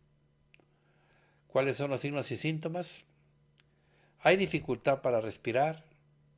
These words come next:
sibilancias, tos persistente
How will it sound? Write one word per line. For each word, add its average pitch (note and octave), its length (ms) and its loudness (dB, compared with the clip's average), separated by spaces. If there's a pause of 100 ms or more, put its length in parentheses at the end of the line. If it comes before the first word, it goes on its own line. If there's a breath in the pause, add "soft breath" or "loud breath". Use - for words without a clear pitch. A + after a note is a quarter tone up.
(440 soft breath)
sibilancias, C3+ 960 0 (520 soft breath)
tos C#3 240 0
persistente C#3+ 1040 -4